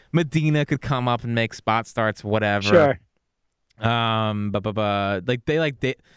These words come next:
Speaker 1: apparently they like David Hale as, like, a, as, like, a long man, which, like, gross. I just, no interest in <laughs> Oh, well, Ranger.
Speaker 2: That's,
Speaker 1: I mean,
Speaker 2: that's
Speaker 1: Ra-
Speaker 2: Joe, that's Joe Girardi right there.
Speaker 1: Ranger, Ranger could come up and make spot starts if they need to.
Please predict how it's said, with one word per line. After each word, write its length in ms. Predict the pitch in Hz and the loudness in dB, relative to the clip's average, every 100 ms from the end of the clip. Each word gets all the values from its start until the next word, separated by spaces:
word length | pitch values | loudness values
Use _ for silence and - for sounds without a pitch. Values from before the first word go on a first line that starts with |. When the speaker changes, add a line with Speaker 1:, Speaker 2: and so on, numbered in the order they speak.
| - | -8
Speaker 1:
apparently 560 | 151 - 214 262 262 254 | -6 -2 0 0 -2 -2
they 120 | 226 | 0
like 180 | 226 170 | 0 -2
David 300 | 160 170 170 | -2 -2 -4
Hale 360 | 135 127 151 151 | -2 -2 0 -2
as, 160 | 120 | -2
like, 220 | 120 113 | -2 -2
a, 440 | 117 110 107 104 95 | -2 0 0 -2 -4
as, 100 | 113 | -4
like, 120 | 117 | -4
a 60 | 101 | -4
long 340 | 104 101 110 113 | -4 -2 -2 -2
man, 260 | 117 117 | -2 -2
which, 240 | 110 104 110 | -2 -4 -4
like, 220 | 98 101 _ _ 156 131 120 | -4 -6 _ _ -20 -20 -20
gross. 500 | - 110 104 101 104 | -12 -6 -2 -2 -2
I 40 | 113 | -4
just, 220 | 107 - _ _ _ 131 | -6 -12 _ _ _ 0
no 340 | 147 156 143 | 2 2 -2
interest 320 | 120 110 104 | -4 -6 -4
in 80 | 117 - - | -4 -4 -6
<laughs> 140 | - | -2
Oh, 100 | 208 | 0
well, 140 | 226 208 | 0 0
Ranger. 400 | 254 247 151 101 | -2 -2 -2 -2
Speaker 2:
That's, 100 | 120 | 0
Speaker 1:
I 40 | |
mean, 100 | 165 | 0
Speaker 2:
that's 300 | 180 185 - - | 2 0 -2 2
Speaker 1:
Ra- 200 | 180 165 | 4 4
Speaker 2:
Joe, 0 | 156 | 2
that's 260 | 196 180 - | 0 0 -2
Joe 220 | 180 156 | -2 -2
Girardi 500 | 139 143 139 135 127 | -4 -12 -14 -14 -18
right 200 | 123 123 | -20 -20
there. 260 | 131 127 123 | -20 -20 -10
Speaker 1:
Ranger, 400 | 170 202 247 180 | -2 0 0 -2
Ranger 340 | 175 233 220 170 | -2 -2 -2 -4
could 140 | 120 | -4
come 200 | 127 110 | -4 -4
up 100 | 92 | -4
and 100 | 95 | -4
make 140 | 95 90 | -4 -6
spot 240 | 92 98 | -8 -10
starts 260 | - 90 - | -6 -6 -4
if 60 | |
they 100 | 98 | -2
need 220 | 92 92 | 0 -2
to. 180 | - 92 | -2 -4